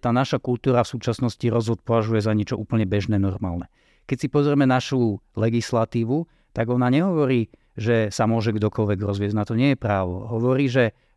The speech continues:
pred súdom treba preukázať trvalý rozvrat manželstva. Až keď sa to preukáže, až vtedy súd by mal umožniť rozvod.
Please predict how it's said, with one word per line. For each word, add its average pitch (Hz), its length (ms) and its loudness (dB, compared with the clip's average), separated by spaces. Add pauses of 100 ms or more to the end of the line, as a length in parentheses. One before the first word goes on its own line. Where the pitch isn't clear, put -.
(120)
pred 110 160 0
súdom 143 400 -2
treba 131 240 2
preukázať 139 720 0
trvalý 135 400 0
rozvrat 113 400 -2
manželstva. 110 640 -2
Až - 160 -6
keď 147 80 0
sa 147 160 0
to - 80 -6
preukáže, 131 480 0
až 107 240 -4
vtedy 131 320 0
súd 120 320 -2
by 113 80 -2
mal 110 240 2
umožniť 107 560 0
rozvod. 95 400 -6